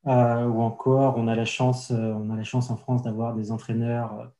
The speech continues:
quelle que soit la discipline, qui sont partout en France, euh, euh, peu importe où on habite, euh, on a des entraîneurs qui sont vraiment pas loin de chez nous. Et, euh, la meilleure des choses, c'est encore de se rendre un matin, euh, de, de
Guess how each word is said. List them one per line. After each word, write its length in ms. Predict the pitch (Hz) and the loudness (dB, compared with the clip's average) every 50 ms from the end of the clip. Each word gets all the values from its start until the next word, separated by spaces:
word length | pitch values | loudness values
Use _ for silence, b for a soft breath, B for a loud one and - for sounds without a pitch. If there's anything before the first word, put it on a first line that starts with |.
| _ _ _ _ _ _ | _ _ _ _ _ _
quelle 100 | - 123 | -8 -4
que 80 | - 120 | -2 -2
soit 140 | - - 120 | 0 0 0
la 60 | 113 | 0
discipline, 540 | 117 117 - - 120 - - 123 127 123 123 | 0 -4 -2 -4 -4 -2 2 4 4 4 2
qui 160 | - 117 101 | 0 -6 -10
sont 300 | - - - 120 120 117 | -8 -2 0 0 0 2
partout 340 | - 123 - - - - 120 | 0 -4 -6 -6 -4 0 0
en 100 | 120 117 | 0 0
France, 500 | - - - 127 123 123 123 123 - - | -2 -2 0 4 4 4 2 0 -4 -6
euh, 220 | 113 107 107 107 101 - _ _ _ _ _ _ _ _ _ - | -6 -4 -4 -6 -8 -10 _ _ _ _ _ _ _ _ _ -12
euh, 60 | - 147 - 139 135 - 139 - - - _ _ _ _ _ _ _ _ | -12 -12 -10 -12 -12 -12 -14 -14 -18 -18 _ _ _ _ _ _ _ _
peu 80 | - 123 | 2 2
importe 420 | 117 113 - 131 123 - - - | 2 2 0 -2 -2 -2 -4 -2
où 40 | 123 | 0
on 140 | 120 117 117 | 2 2 2
habite, 480 | 117 113 113 123 127 135 131 - - | 0 0 2 2 2 0 0 -2 -4
euh, 180 | 113 113 113 113 107 | -2 -2 0 0 0
on 80 | 107 110 | -2 -2
a 60 | 107 | -2
des 160 | 113 107 104 | -2 -2 -4
entraîneurs 360 | 113 113 - 113 113 117 120 120 | -4 -4 -2 -2 0 0 0 -2
qui 80 | - | -4
sont 120 | - - 110 | -4 -4 -2
vraiment 260 | 104 117 117 117 120 | 0 0 0 0 0
pas 120 | - 117 | 0 0
loin 140 | 110 117 117 | 0 0 -2
de 40 | 113 | -2
chez 160 | - - 110 | -2 -2 0
nous. 260 | 113 117 123 127 123 - - _ _ _ _ _ _ _ _ _ _ _ 175 | 2 2 2 2 0 -4 -16 _ _ _ _ _ _ _ _ _ _ _ 2
Et, 280 | 135 123 123 123 123 | 4 6 8 8 6
euh, 220 | 120 113 113 110 110 | 6 4 4 2 2
la 140 | 107 110 107 | 2 2 2
meilleure 240 | 110 113 120 113 | 2 2 0 0
des 100 | 107 110 | 0 -2
choses, 300 | 101 - - 127 127 123 | -4 0 0 0 0 0
c'est 100 | - - | -2 -4
encore 260 | 107 101 - 123 120 123 | -4 -2 0 0 -2 -2
de 60 | - | -2
se 80 | - 113 | -4 -4
rendre 240 | 98 113 117 113 110 | -2 0 -2 0 -2
un 60 | 104 | -2
matin, 580 | 107 107 104 - - 120 117 120 120 113 113 | -2 -4 -6 -2 -2 0 0 2 0 0 -2
euh, 20 | 107 | -4
de, 140 | 101 104 107 | -4 -6 -10
de 80 | 110 | -10